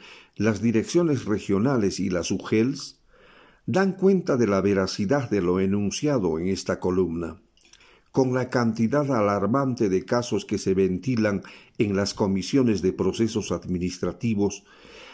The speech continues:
a la espera de sancionar a los docentes que incurrieron en el maltrato infantil y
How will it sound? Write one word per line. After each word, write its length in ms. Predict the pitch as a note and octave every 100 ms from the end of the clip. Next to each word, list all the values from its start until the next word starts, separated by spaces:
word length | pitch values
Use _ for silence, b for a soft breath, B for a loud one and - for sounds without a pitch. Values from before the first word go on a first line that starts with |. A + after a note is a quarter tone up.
| B
a 100 | C#3
la 140 | C#3+ C#3+
espera 420 | C#3 - G3+ F3
de 140 | A#2
sancionar 1080 | G2 A2+ G#2 G2 - G#2 G2 D3 G#2+ - - B B B
a 100 | A2
los 220 | G#2 F#2+
docentes 560 | G2+ G2 C#3 B2 A#2 -
que 140 | -
incurrieron 960 | A2 A#2 G2 F#2+ G#2 F#2 C3+ D3 G2 F2
en 80 | F2+
el 80 | E2+
maltrato 600 | F2+ F2 G#2+ A#2 A2+ G2
infantil 840 | F#2 F2+ F#2 F2+ - C3+ G3 A3 B B B B
y 120 | A#2+